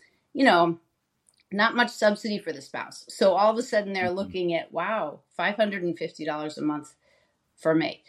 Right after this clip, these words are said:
Speaker 1: you know, to join this plan. That's a lot." And if they, you know, if they happened to be able to go into the marketplace,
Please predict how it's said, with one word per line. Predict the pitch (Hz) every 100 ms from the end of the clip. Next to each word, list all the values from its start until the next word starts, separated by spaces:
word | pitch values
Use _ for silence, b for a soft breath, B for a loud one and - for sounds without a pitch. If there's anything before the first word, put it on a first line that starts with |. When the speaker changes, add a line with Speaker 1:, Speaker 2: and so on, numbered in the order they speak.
| B B
Speaker 1:
you | 175
know, | 156 143
to | - 170
join | 175 165 156
this | 151 -
plan. | - 156 135
That's | 147 -
a | 151
lot." | 147 156 - - _
And | 175 180
if | 196
they, | - 185 180 175 - _ -
you | 208
know, | 185
if | 202
they | 196 190
happened | 214 220 233 226 214 - -
to | 247 202
be | 180 185
able | 196 202
to | 190
go | 185
into | 180 180
the | 175
marketplace, | 202 254 262 - 170 165 170